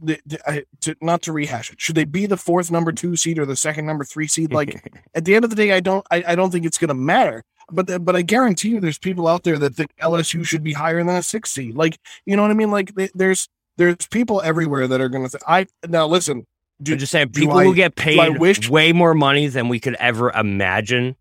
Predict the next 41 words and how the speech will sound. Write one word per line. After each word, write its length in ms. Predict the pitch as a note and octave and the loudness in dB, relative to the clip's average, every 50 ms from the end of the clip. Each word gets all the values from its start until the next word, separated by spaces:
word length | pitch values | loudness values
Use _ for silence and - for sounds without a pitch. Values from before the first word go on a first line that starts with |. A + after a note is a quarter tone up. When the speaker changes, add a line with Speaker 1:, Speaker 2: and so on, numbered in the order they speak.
| _ _ _ _ _ _ _ _ _ _ - | _ _ _ _ _ _ _ _ _ _ -4
Speaker 2:
to 140 | - C#3 A#2+ | -2 -2 -2
cover 420 | G#2 - - A#2+ A#2+ A#2 C#3 D3+ D3+ | -2 -4 -2 -2 0 2 2 2 2
this 360 | D#3+ E3+ F#3 G3 - - - - _ _ _ - | 4 2 2 0 -2 -10 -12 -14 _ _ _ 0
all 340 | C#3 C#3+ C#3 C#3+ D3 D3+ D3+ | 2 4 6 6 6 4 2
think 320 | - - D#3+ C#3+ C#3+ C#3 | 2 0 -2 -2 -2 -4
Tennessee 560 | - - D3 B2+ B2+ B2+ A#2 - - C3 A#2+ A2+ | -6 -4 -4 -2 -2 -4 -6 -4 -2 -2 -2 -2
should 220 | - - A2+ G#2 | -2 -4 -4 -4
be 180 | F#2+ A2 A2+ A2+ | -2 0 2 2
at 100 | G#2 F2+ | 0 0
least 280 | G2 G#2+ G#2+ F#2+ - - | 0 -2 -2 -4 -4 -8
a 80 | F#2 - _ - | -14 -14 _ -12
two 220 | - G2+ E2+ D#2+ | -10 -8 -8 -8
seed, 120 | - - - | -12 -14 -16
Speaker 1:
Good. 200 | - D2 D2 D2 - _ - | -14 -14 -14 -14 -16 _ -6
Speaker 2:
possibly 540 | - - F3 A#3+ A3 F3 F#3 F3 G3 G3+ | 0 2 4 4 4 2 0 2 2 4
a 60 | G3 F#3+ | 4 6
Speaker 1:
So 100 | F#3+ G3+ | 6 6
Speaker 2:
one 80 | - | 6
Speaker 1:
what 140 | - G#3+ G3 | 6 4 4
they, 180 | F#3+ G#3+ G3+ - | 4 4 2 2
Speaker 2:
seed. 80 | D2+ _ _ - | -2 _ _ -6
Speaker 1:
so 160 | - - G#3 | 0 2 4
what 220 | G3 G3 G3+ F#3 - | 6 6 4 4 4
they 140 | F#3+ F3+ | 2 2
should 320 | F3 - - G3 A3 A3+ F#3+ | 2 2 4 4 4 2 2
do 260 | D3+ D3+ C#3+ C#3 C#3+ | -2 -2 -2 -2 -2
is 160 | C#3+ C#3 - | -4 -4 -4
take 380 | - - F3 F3 F3 F3+ F3+ - | -2 0 0 2 2 0 0 -2
the 80 | F3 | -6
fact 280 | D#3+ - D#3+ D3+ D3 - | -2 0 2 2 0 0
that 120 | - C#3+ - | -4 -6 -2
they're 140 | D#3 C#3+ C3+ | -2 -2 -2
a 60 | C3 | -4
three 260 | - - D#3+ F#3+ G3+ | -6 -4 -4 -2 -2
seed 260 | - - D3+ C#3+ C#3+ | -2 -2 -2 -2 -2
and 160 | D3 C#3+ C#3+ | -4 -4 -2
go 100 | C#3 D#3 | -2 -2
win 240 | D#3 C#3+ C#3+ D#3+ E3+ | -2 0 0 0 0
the 80 | E3 D3+ | 0 2
goddamn 440 | D3+ D#3 D#3 D#3 D3+ D3+ C#3+ C#3 C3 | 2 2 2 2 0 -2 -4 -4 -4
tournament. 340 | - E3+ G3 G3+ D#3+ - | -4 -4 -4 -4 -4 -6